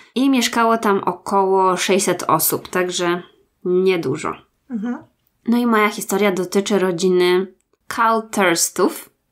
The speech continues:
Speaker 1: dla których łowienie ryb było całym życiem. I dwudziestoośmioletni Mark był rybakiem. On pochodził z miasteczka Blaine w stanie Waszyngton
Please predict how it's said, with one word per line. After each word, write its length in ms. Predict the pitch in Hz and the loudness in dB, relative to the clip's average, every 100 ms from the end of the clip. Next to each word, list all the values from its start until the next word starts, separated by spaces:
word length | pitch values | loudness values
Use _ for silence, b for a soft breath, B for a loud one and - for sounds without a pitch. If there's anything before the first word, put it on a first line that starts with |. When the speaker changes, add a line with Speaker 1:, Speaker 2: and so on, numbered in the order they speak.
| - | -4
Speaker 1:
dla 240 | 202 240 | -2 0
których 520 | 262 - 226 226 233 214 | -2 0 0 2 0 0
łowienie 540 | 185 190 196 208 202 | 0 2 2 2 2
ryb 260 | 185 185 185 | 0 -4 -6
było 520 | 175 170 170 170 175 180 - | -2 0 2 0 -2 -6 -10
całym 400 | - 185 180 180 | -2 2 2 0
życiem. 480 | 160 151 - - - - _ _ - | -2 -6 -10 -12 -14 -18 _ _ -4
I 720 | 196 190 185 185 185 185 - _ _ _ - | 0 2 2 2 0 -2 -6 _ _ _ -12
dwudziestoośmioletni 1500 | 175 185 196 247 - - 226 - 220 220 214 190 180 - 180 | -6 -4 0 -2 -4 -6 -2 0 -2 0 0 2 0 -2 0
Mark 640 | 170 170 160 - - - - _ B B B B - | 2 2 0 -2 -10 -14 -16 _ B B B B -8
był 460 | 170 190 196 190 - | -2 2 4 2 0
rybakiem. 720 | 180 180 165 156 - 190 214 | -2 0 0 -2 -2 -2 2
On 140 | 165 170 | 2 0
pochodził 420 | 170 175 175 170 | -4 -6 -4 -4
z 80 | 175 | 0
miasteczka 800 | 165 165 - - - 165 160 - | -2 -2 -4 -6 -4 0 0 0
Blaine 680 | 165 170 165 170 170 165 156 | 0 2 4 4 4 2 -2
w 60 | - | -6
stanie 720 | - - 165 165 165 160 156 | -6 -2 0 2 0 -4 -2
Waszyngton 760 | 160 156 143 139 - 165 226 | -2 -2 -6 -8 -4 0 0